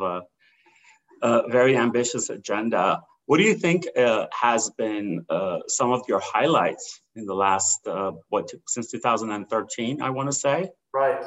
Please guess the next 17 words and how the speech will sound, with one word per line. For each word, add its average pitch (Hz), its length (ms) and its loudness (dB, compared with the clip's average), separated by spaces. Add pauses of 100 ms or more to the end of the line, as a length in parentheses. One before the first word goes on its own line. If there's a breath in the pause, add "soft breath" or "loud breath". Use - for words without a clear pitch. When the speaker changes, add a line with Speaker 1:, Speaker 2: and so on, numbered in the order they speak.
Speaker 2:
right. 135 300 -2 (440 loud breath)
Um, 151 220 2
I'll 208 380 4
work 233 180 2
my 185 240 0
way 185 260 -4
backwards. - 840 -2
So - 320 -8
just - 480 -10
last 139 520 0 (300)
Monday, 131 680 -6 (960)
we 147 180 -10
dedicated 147 920 0 (760)
a - 160 0
new 147 180 -2
bridge, - 840 -2 (320)
uh, 120 360 -2